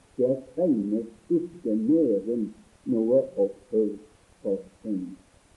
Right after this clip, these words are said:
Det er et veldig rikt ord i det som vi rører ved i seg. Og det som du legger merke til,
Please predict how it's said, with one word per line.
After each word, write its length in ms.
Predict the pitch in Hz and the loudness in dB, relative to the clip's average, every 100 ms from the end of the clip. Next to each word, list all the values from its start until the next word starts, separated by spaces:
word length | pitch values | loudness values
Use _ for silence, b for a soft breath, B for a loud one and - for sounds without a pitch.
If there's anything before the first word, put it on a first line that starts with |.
| _ _ _ _ _ _ - _ _ _ _ _ - | _ _ _ _ _ _ -20 _ _ _ _ _ -14
Det 140 | 110 | -6
er 60 | 127 | -4
et 140 | 127 | -2
veldig 420 | 135 165 120 131 135 | 0 2 0 0 -2
rikt 640 | - 120 113 113 117 - - | -4 -6 -6 -8 -10 -18 -12
ord 300 | 110 110 101 - _ | -10 -8 -8 -10 _
i 160 | - 117 | -14 -10
det 220 | 113 120 120 | -6 -4 -4
som 140 | 120 | -2
vi 140 | 123 123 120 | -2 -2 -4
rører 520 | 127 139 117 101 98 | 0 2 2 -2 -4
ved 300 | 104 104 104 | -2 -2 -2
i 60 | 104 104 | -6 -6
seg. 260 | 104 92 80 - _ _ _ _ _ - | -8 -8 -10 -16 _ _ _ _ _ -2
Og 200 | 113 120 | 0 4
det 160 | 143 151 | 4 4
som 160 | 156 | 2
du 60 | 160 | 4
legger 300 | 160 151 170 | 4 4 4
merke 320 | 170 127 - | 0 -2 0
til, 300 | 196 - 196 | 0 2 0